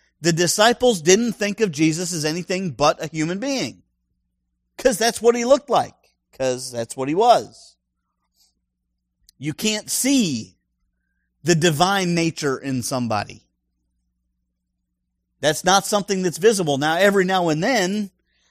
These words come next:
the divine nature peeked through, like on the Mount of Transfiguration, right? But then Jesus told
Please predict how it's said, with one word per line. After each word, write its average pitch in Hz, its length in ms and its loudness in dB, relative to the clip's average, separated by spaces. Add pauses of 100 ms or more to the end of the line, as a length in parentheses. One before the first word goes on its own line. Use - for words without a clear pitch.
(140)
the 156 140 4
divine 175 380 2
nature 160 340 -2
peeked 160 260 0
through, 226 220 -4
like 165 200 0
on 151 100 -2
the 135 60 -2
Mount 143 220 0
of 120 60 -8
Transfiguration, 160 960 -4 (580)
right? 156 320 -2 (1700)
But 165 140 2
then 180 160 2
Jesus 202 360 -2
told 185 560 0